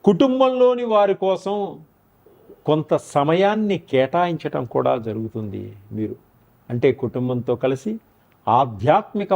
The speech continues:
పరంగా కొన్ని పుణ్యక్షేత్రాలని సందర్శించేటువంటి సమయం కూడా ఉంటుంది. ఆనందంగా కుటుంబంలో అందరూ కలిసిమెలిసి ఉంటారు. పోలీస్ కేసులు కానీ, కోర్టు కేసులు కానీ ఇబ్బంది పెడుతున్నన్నీ కూడా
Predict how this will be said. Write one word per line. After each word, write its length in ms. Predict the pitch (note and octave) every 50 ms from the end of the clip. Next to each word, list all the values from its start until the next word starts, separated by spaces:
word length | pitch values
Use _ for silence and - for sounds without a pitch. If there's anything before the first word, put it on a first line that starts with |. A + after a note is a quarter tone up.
| E3 -
పరంగా 440 | F3 E3+ E3+ E3 D#3+ D3+ D#3+ D#3 D3 C#3+ D3 _ _ _ _ _ _ _ _ _ _ -
కొన్ని 300 | C3 C3 B2+ B2 A2+ A2 A2 A2 - _ _ _
పుణ్యక్షేత్రాలని 1040 | - C3 C#3 D#3+ G3 F#3 - - - - F3 E3+ E3+ - D3+ D3 C#3+ C3 B2 A#2+ A2 - -
సందర్శించేటువంటి 1000 | G#2+ G#2 A#2+ D#3+ F3 E3 - - D#3 C#3 B2+ A2+ B2 A#2 - - A2+ G#2+ - A2+ - -
సమయం 320 | F#2+ F#2+ G2+ A2 A2+ A#2 G#2+ A#2
కూడా 160 | A2+ A2 G#2+ G#2 G2
ఉంటుంది. 320 | F#2+ - G#2 G2+ G2+ G#2 - _ _ _ _ _ _ _ _ _ _ _ - A2 A2
ఆనందంగా 540 | B2 C3 C3 B2+ B2+ B2+ B2+ B2 B2 C3+ C3+ B2 - B2+
కుటుంబంలో 460 | A#2 C3 B2+ B2 B2+ B2+ B2+ B2+ B2+ B2 A#2
అందరూ 280 | A#2 B2+ C#3+ D#3 D#3 C3 - -
కలిసిమెలిసి 540 | D#3 C#3+ C#3+ - G3 F3+ D#3+ B2+ A#2 - A#2 A2+ G#2+
ఉంటారు. 320 | G2+ - - - - - - _ _ _ _ _ _ _ _ _ _ _ _ _ _ - _ _ _ _ _ _ _ _ _ -
పోలీస్ 400 | F3 G3+ A3+ A#3 A#3+ A#3+ - - - _ -
కేసులు 360 | F#3 G3 F#3+ F#3+ G3 F#3 E3 D#3
కానీ, 260 | C#3+ C3+ C3 B2+ B2 B2+ B2+ - - _ -
కోర్టు 340 | C#3+ D#3+ E3+ E3+ - - D3 A#2+ - -
కేసులు 320 | C3+ D3+ D#3 - E3+ D3 B2+ A#2+
కానీ 220 | A#2 A2+ A2 A2 A2 A2+ _ _ _ _ _ _ _ _ _ - D3+ B2+
ఇబ్బంది 340 | - - G3 G3+ G3 F3+
పెడుతున్నన్నీ 640 | - E3 D3 C3+ - C#3 C3 C3 B2+ B2 B2 B2 B2+ A2+ A#2+
కూడా 320 | A2+ A2 A2+ A2 G#2+ A2+